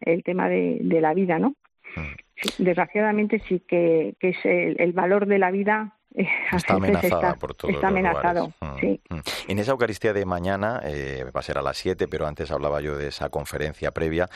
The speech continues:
Speaker 2: eh, además de pedir al Señor por la vida, para que se cuide también la dignidad, ¿no? de cada persona de forma íntegra, como estamos diciendo, y de forma integral, se va a leer, ¿no? el Manifiesto por la Vida.
Speaker 1: Sí,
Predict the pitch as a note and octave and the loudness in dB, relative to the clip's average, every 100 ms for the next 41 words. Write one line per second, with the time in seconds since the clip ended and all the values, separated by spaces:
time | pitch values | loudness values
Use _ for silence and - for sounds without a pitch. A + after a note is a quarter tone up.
0 | - - - - F2 E2 E2 F2+ G2 F#2+ | -14 -16 -12 -4 -2 0 0 0 0 0
1 | F2+ F2+ - F2+ D#2 F2 E2+ F2 F#2+ F2+ | 0 -2 -2 -4 -2 0 0 0 0 0
2 | D#2 D2+ D2+ C#2 D#2 D#2 D2+ D#2 D2 C2 | -2 -4 -8 -6 -4 -4 -4 -4 -4 -4
3 | G1+ D#2 D#2+ D2+ D2+ E2 D2 D#2+ C#2 D2+ | -6 -10 -8 -6 -2 -2 -2 -4 -4 -2
4 | D2 D2 C#2 - D#2+ D#2 D#2 D2 - E2+ | -2 -2 -4 -6 -4 -2 -2 -4 -2 0
5 | D2+ D2+ C#2 C2 B1 C2 C2 - C#2 C2+ | 0 -2 -4 -6 -6 -6 -10 -4 -4 -4
6 | C2 C2 C#2 - D#2+ D2 C2+ D2 D2 C#2+ | -8 -8 -8 -2 -2 -2 -4 -4 -4 -2
7 | D#2 E2+ - - - - D#2+ E2+ F2 F#2 | 0 0 -2 -14 -14 -2 2 2 2 2
8 | D#2 F2 C#2+ C#2 C#2+ D#2 C#2 C2+ C2 C2 | 0 -4 -4 -6 -6 -6 -6 -6 -4 -4
9 | B1 A#1+ - _ _ _ _ - G3 | -6 -10 -14 _ _ _ _ 0 2